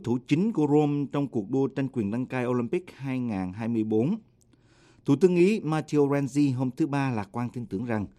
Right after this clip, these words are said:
Rome sẽ giành được quyền đăng cai Olympic hai ngàn hai mươi bốn. Ông nói, "Chúng tôi sẽ thắng và chúng tôi biết rằng Paris là đối thủ của chúng tôi, nhưng chúng tôi tự tin. Tôi nghĩ rằng chúng tôi đang có trong tay mọi điều kiện để giành chiến thắng."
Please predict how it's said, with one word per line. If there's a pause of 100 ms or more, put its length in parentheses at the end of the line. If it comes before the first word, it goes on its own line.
(340)
Rome
sẽ
giành
được
quyền
đăng
cai
Olympic
hai
ngàn
hai
mươi
bốn. (920)
Ông
nói,
"Chúng
tôi
sẽ (140)
thắng
và
chúng
tôi
biết
rằng
Paris
là
đối
thủ
của
chúng
tôi, (480)
nhưng
chúng
tôi
tự
tin. (680)
Tôi
nghĩ
rằng
chúng
tôi
đang
có
trong
tay
mọi
điều
kiện
để
giành
chiến
thắng."